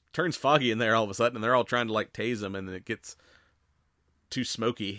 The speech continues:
and nobody can see, and then they look up and there's, like, you know, a hole in the top of the cage where something has ripped out, and everyone's, like, looking around trying to, trying to figure out what's going on, and all of a sudden he just, like,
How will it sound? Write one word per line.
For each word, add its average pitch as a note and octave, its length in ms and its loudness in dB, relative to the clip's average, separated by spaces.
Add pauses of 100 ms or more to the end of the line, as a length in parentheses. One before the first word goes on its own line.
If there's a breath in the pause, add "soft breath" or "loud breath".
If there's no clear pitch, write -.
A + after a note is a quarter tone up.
and F#2+ 320 -8
nobody A#2 300 0
can F#2+ 160 -10
see, B2 280 -4
and G2+ 120 -4
then G2 80 -8
they G2 100 -6
look A2 240 -4
up A2 160 -2
and G2 80 -10
there's, G2+ 180 -6
like, F#2+ 160 -8
you G#2 60 -10
know, F#2+ 140 -10
a G2 40 -12
hole A#2+ 280 2
in F#2+ 40 -14
the F#2+ 60 -8
top G#2 260 -4
of F#2+ 60 -8
the F2+ 60 -10
cage G#2 480 -4
where F#2 400 -10
something G2+ 460 -8
has F#2+ 180 -10
ripped G2+ 200 -8
out, G2+ 340 -4 (640 soft breath)
and A2 140 -4
everyone's, A2+ 380 2
like, G2+ 160 0
looking G#2 380 -4
around G#2 500 -2
trying G#2 300 -6
to, F#2+ 180 -6 (1400 loud breath)
trying G#2+ 260 -4
to G2 60 -8
figure G#2 340 -4
out G2+ 140 -2
what's G2+ 140 -6
going G#2+ 120 -4
on, G2+ 60 -4
and G2+ 80 -6
all A2+ 100 -2
of A2 60 -4
a - 20 -6
sudden G#2 200 -6
he A2+ 80 -6
just, G#2+ 160 -8
like, G#2 160 -6